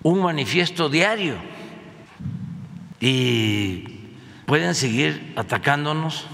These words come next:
en periódicos, en radio, en televisión, pero no tienen autoridad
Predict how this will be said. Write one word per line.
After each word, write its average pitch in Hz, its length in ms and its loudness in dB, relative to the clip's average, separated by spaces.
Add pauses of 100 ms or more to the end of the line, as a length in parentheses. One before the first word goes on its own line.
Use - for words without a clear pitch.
(300)
en 123 140 0
periódicos, 131 760 0
en 123 160 0
radio, 123 280 0
en 127 80 -4
televisión, 113 680 -2 (500)
pero 113 240 2
no 123 160 0
tienen 127 260 0
autoridad 98 640 -2